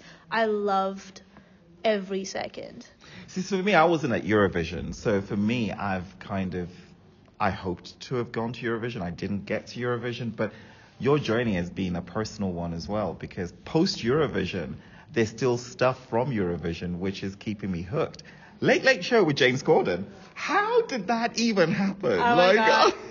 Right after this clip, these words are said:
Speaker 1: I was very happy and excited because I was, honestly, that was, like, the moment where I was like, "Okay, this whole thing is real."
Speaker 2: Oh, yeah.
Speaker 1: Because I would watch him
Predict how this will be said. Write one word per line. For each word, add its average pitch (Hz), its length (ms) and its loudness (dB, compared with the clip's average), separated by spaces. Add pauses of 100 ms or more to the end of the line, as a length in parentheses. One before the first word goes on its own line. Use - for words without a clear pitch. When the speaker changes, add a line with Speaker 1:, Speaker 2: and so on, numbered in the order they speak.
(160)
Speaker 1:
I 240 640 6
was 220 760 -4
very 202 460 -2
happy 277 440 -2
and 247 140 -2
excited 247 760 -2
because 233 540 -4 (180)
I 226 140 -4
was, 208 160 -4
honestly, 180 540 -8
that 185 180 -2
was, 190 160 -4
like, 175 160 -6
the 202 80 -12
moment 185 340 -6
where 190 100 -6
I - 20 -4
was 175 80 -8
like, 175 180 -12
"Okay, 170 240 -8
this 170 220 -14
whole - 200 -12
thing - 260 -14
is - 200 -12
real." - 300 -8
Speaker 2:
Oh, 494 60 8
yeah. - 680 4
Speaker 1:
Because 262 480 6 (140)
I 262 200 6
would 254 280 -4
watch 240 420 -2
him 214 420 -8